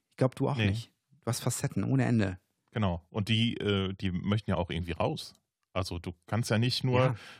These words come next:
Speaker 2: weiß ich nicht, jetzt, wenn, wenn das jetzt mega laufen sollte und irgendein Verlag sagt, „Geil, nehmen wir mit auf und wir machen das Ding ganz fett“,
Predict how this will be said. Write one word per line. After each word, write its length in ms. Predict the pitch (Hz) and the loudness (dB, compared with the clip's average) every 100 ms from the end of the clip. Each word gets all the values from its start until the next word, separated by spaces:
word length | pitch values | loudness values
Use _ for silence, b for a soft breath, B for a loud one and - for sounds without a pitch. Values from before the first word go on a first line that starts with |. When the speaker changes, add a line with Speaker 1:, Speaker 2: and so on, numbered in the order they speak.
| - | -6
Speaker 2:
weiß 140 | 104 | 0
ich 60 | 101 | 2
nicht, 160 | 92 | 2
jetzt, 240 | 95 87 101 | 0 -2 0
wenn, 360 | 101 98 98 104 | 0 0 0 2
wenn 100 | 101 | 2
das 160 | 107 | 4
jetzt 340 | 120 107 113 117 | 2 0 -4 0
mega 420 | 120 156 165 123 | 6 6 6 4
laufen 440 | 127 175 - 147 | 4 2 2 2
sollte 400 | 101 87 90 104 | 4 4 2 0
und 280 | 92 98 - | 0 -2 -2
irgendein 280 | - 123 107 | -4 0 0
Verlag 360 | 101 98 113 120 | 0 2 0 0
sagt, 280 | 110 107 | -2 0
„Geil, 380 | 107 120 120 90 - | 4 4 4 0 0
nehmen 240 | 107 135 | 0 2
wir 100 | 120 | 2
mit 180 | 113 - | 0 2
auf 340 | 127 170 156 | 2 2 -2
und 220 | 85 113 120 | -4 -2 0
wir 60 | 110 | 0
machen 180 | 113 | 2
das 160 | 110 - | 0 2
Ding 260 | 131 143 110 | 2 2 2
ganz 360 | 135 156 - | 2 2 -4
fett“, 360 | - 143 - | 0 0 0